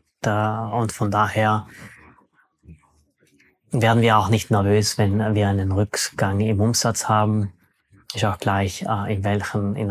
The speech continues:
welchen Größenordnung. Klar macht es keine Freude.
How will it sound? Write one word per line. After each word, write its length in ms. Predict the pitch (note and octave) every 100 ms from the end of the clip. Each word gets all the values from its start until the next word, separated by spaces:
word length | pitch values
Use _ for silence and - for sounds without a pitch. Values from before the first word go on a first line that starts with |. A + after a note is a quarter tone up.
| F#2+
welchen 280 | G2+ F#2+ G#2+
Größenordnung. 800 | G#2 G#2 - G#2 A2 G#2+ G#2+ - -
Klar 400 | - G#2 G#2 G2+ _
macht 240 | G#2 -
es 100 | G#2+
keine 240 | - G#2+ F#2+
Freude. 520 | - G2+ G2+ G#2